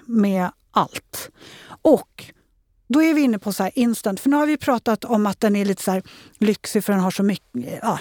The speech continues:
för att den är så bra rent generellt. Men sen också att den är, ehm, multiprodukt för att den jobbar så brett.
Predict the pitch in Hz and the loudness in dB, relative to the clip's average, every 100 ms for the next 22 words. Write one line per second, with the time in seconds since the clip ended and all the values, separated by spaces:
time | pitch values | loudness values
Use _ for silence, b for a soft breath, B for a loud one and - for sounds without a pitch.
0 | - 208 185 202 180 190 185 170 190 185 | -2 -2 0 0 0 -2 0 0 0 -2
1 | - 208 196 202 370 - 254 214 208 196 | -2 0 0 0 0 -2 -2 0 0 -2
2 | 185 - 185 - 202 196 185 B B B | -2 -2 -2 0 0 0 -2 B B B
3 | B _ 214 196 196 190 196 190 196 226 | B _ 0 2 2 0 0 0 -2 -6
4 | - - 233 247 - 196 196 208 262 - | -10 -4 0 0 -2 -6 -2 -4 -4 -4
5 | 214 208 202 202 190 175 185 175 202 311 | -4 0 0 0 -2 -4 -4 -2 0 0
6 | - - | -4 -16